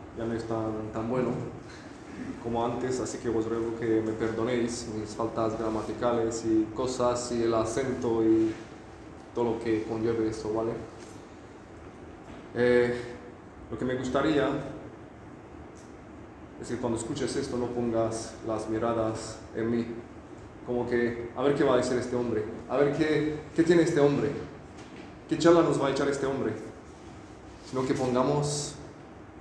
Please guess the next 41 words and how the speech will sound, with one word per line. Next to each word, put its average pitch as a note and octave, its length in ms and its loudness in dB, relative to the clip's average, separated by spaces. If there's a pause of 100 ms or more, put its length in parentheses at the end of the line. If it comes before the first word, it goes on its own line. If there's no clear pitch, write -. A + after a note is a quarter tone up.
(120)
la A#2 100 2
palabra B2 360 2
y A2+ 60 0
todo C#3 200 0
nuestro C3+ 240 -2
empeño B2 460 0 (200)
en C3+ 100 -2
entender C3 600 4
lo C#3 160 6
que C3 460 4 (200)
el C3 120 0
Señor D#3 400 6
quiso F3 340 4
decir D#3+ 480 6 (300)
en B2+ 80 -4
lo B2+ 100 -2
que B2+ 120 0
hemos A#2 220 -2
leído, A2 220 0 (400)
en - 80 -6
lo A#2+ 80 0
que B2 80 0
acabamos D3 460 8
de C#3 80 6
leer. C3 340 2 (800)
Porque - 220 -4
si C#3+ 100 -2
quieres - 480 6
escuchar D#3 640 2 (340)
algo C#3+ 240 4
solamente D3+ 400 4
de C3+ 100 4
mí, D3 120 4
lo C3 100 4
podríamos B2+ 380 2
hablar A2+ 200 0
fuera, A#2 200 -2
perdemos A2+ 380 -4
el A2 80 -2
tiempo A2+ 240 -4
aquí. - 180 -6